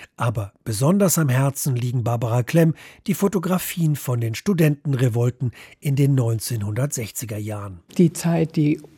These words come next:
Speaker 2: mich und meinen Mann besonders geprägt haben, ist natürlich die Studentenbewegung gewesen.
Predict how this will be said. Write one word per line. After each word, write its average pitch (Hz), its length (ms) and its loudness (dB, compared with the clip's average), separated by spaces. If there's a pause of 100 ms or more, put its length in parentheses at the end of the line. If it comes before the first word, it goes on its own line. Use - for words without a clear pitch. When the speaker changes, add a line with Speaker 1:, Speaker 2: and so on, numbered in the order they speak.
(140)
Speaker 2:
mich 190 440 2
und 147 180 -4
meinen 147 200 0
Mann 156 200 2
besonders 165 460 0
geprägt 147 500 -4
haben, 135 340 -4
ist - 180 -6
natürlich 139 280 -2
die 139 140 -2
Studentenbewegung 131 1000 -6
gewesen. - 500 -12